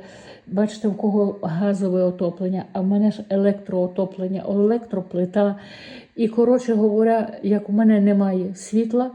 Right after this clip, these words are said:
в мене паралізоване життя. <laughs> Але будемо терпіти, лиш би скоріше закінчилася ця клята війна,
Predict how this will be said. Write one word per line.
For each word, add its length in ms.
в 40
мене 220
паралізоване 920
життя. 600
<laughs> 120
Але 160
будемо 300
терпіти, 520
лиш 180
би 100
скоріше 600
закінчилася 760
ця 120
клята 680
війна, 600